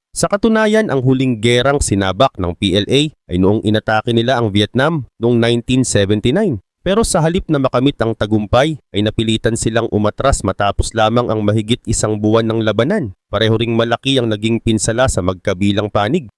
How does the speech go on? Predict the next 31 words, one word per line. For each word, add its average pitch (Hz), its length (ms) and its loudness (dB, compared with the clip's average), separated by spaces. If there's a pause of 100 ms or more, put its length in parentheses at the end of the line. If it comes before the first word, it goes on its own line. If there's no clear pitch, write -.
(100)
Pagkatapos 190 560 0
nito, 160 480 0
ay 185 160 2
hindi 233 240 4
na 233 160 4
muling 196 320 2
naranasan 120 640 0
ng 95 220 -2
P 98 180 0
L 104 160 -2
A 139 140 0 (160)
ang 101 100 -2
isang 110 240 -2
ganap 107 320 -2
at 101 160 -4
malawakang 101 560 0
gera. 113 320 0 (240)
At 127 80 -10
sa 180 160 0
mga 180 240 -2
sumunod 127 480 0
na 98 80 0
taon, 123 540 2
ay 90 100 -4
limitado 107 560 0
na 110 80 0
lang 131 240 0
sa 113 160 -4
mga 95 320 -2
peacekeeping 113 560 0
mission 135 400 2